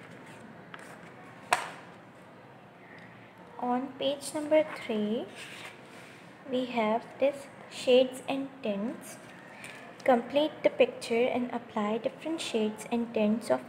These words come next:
colors. You can choose between red, blue or green color. So I choose red and blue. What you will do, you will make two tones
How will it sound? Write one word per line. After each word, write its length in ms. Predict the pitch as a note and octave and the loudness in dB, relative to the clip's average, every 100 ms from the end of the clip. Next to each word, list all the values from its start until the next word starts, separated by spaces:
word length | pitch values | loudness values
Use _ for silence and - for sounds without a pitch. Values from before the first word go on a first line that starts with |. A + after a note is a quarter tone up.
| - | -2
colors. 480 | G#3 F#3+ G3 G3+ - | 0 2 -2 -2 -4
You 80 | |
can 260 | B3 D4 C#4+ | -2 0 -2
choose 360 | - C#4 D4 - | 0 0 0 -2
between 600 | B3+ B3 - G#3 A#3+ B3 | -4 -4 -2 0 0 2
red, 220 | A3 C4 - - | 4 4 0 0
blue 280 | G#3 G#3+ D4 - - - - - | 6 6 4 -6 -14 -16 -16 2
or 160 | C4 C4+ | 4 4
green 340 | - G3 F#3 F#3+ | 2 -2 -2 -4
color. 300 | F#3 G3+ G#3 - - - - - - | -4 -4 -8 -12 -16 -16 -16 -16 -16
So 460 | - A3+ A#3 - | -6 -2 0 0
I 160 | - G#3+ | 0 -2
choose 460 | G#3+ A3+ A#3 - - - - - - - - | 0 -2 -2 -4 -12 -14 -16 -16 -18 -8 4
red 300 | G3 A#3 - - - - - | 4 4 -2 -14 -16 -8 -2
and 240 | A#3+ A3+ G#3 | 0 0 0
blue. 180 | F3+ F3 - - - - - - - - - - | -2 -2 -8 -14 -16 -18 -18 -18 -18 -20 -20 -2
What 260 | B3+ B3+ | 0 0
you 60 | D4 | 2
will 240 | D4 C#4+ C4+ | 4 4 2
do, 360 | G#3 G#3 C#4+ - - - - - - | 0 2 0 -2 -14 -16 -16 -14 -2
you 140 | A3+ | 2
will 340 | G#3 G#3+ A3+ D4+ - - - - - - - - - - - | 2 2 2 0 -6 -16 -18 -18 -16 -16 -16 -18 -18 -18 -4
make 380 | A#3+ A3+ A3+ C#4 - - - | 0 2 0 -2 -6 -14 -6
two 300 | C#4+ E4 E4+ - | -4 -4 -6 0
tones 640 | A#3+ G3+ G3+ G3+ - - | 2 2 2 0 -4 -8